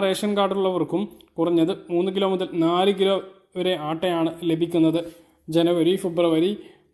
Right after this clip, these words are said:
മാർച്ച് കോട്ടയിൽ വൈദ്യുതി ഉള്ള വീടുകൾക്ക്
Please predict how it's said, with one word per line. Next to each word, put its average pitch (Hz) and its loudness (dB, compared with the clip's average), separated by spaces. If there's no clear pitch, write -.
മാർച്ച് 180 -2
കോട്ടയിൽ 185 0
വൈദ്യുതി 180 0
ഉള്ള 175 2
വീടുകൾക്ക് 185 2